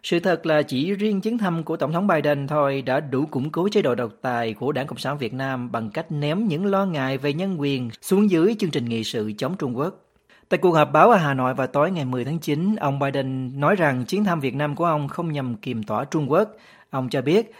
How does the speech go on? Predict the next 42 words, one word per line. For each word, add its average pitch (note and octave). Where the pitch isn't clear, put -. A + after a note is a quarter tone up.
chuyến A#3+
thăm F3+
này B2+
có F#3+
mục E3
đích G3+
gì, B2+
nó F3
không D#3
liên C#3+
quan C#3
nhiều A2+
đến B2+
việc C3
kiềm A2
chế C3
Trung B2+
Quốc. F#3+
Tôi E3+
không D#3
muốn D#3+
kiềm A2
chế B2
Trung A#2
Quốc. C#3+
Khi G#3+
được D3+
phóng G3
viên E3
hỏi C3+
liệu D3+
ông C#3
có E3+
đặt C#3
lợi C#3
ích D#3
chiến A#3
lược C#3+
của F#3+
Hoa F#3+
Kỳ C3
lên D#3